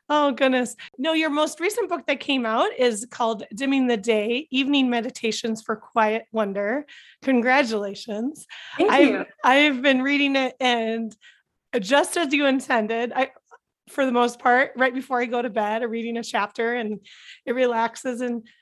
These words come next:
Speaker 1: relaxes me, helps me to doze off, I think, with a little, little more peace and quiet. And also,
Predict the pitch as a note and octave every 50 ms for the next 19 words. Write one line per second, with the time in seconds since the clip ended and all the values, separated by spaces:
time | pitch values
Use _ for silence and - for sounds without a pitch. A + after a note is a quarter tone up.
0 | _ _ - A#3+ A#3+ A#3+ A#3 A#3 A#3 - - B3 A3 B3 A#3+ A#3+ B3 B3 B3 A3
1 | G#3+ - - A#3+ A#3 C4 A#3 G3 A#3 G#3+ A#3 A#3+ A3+ B3 D#3+ F#3 A3 A#3+ - B3
2 | A#3 A#3 A#3 A#3 A3 A#3 A3 - _ _ - A3 G#3+ G#3+ G#3+ - A3+ G#3+ A3 A3+
3 | A#3 A3+ A3 A3 A3 _ _ _ _ - - A3 A3+ A#3 A3 A3+ A3+ A3 G#3+ G#3+
4 | G#3+ - - A#3 A3 A3+ - - - A#3 A3 G#3+ - - G#3+ G#3 G#3+ A#3 D4+ -
5 | - - A#3+ A#3 A3+ G#3+ - _ - - - - - - _ - - A#3 D4 F4+
6 | F4 F4+ - F4 D#4+ D4+ C#4 C4 A#3+ A#3 -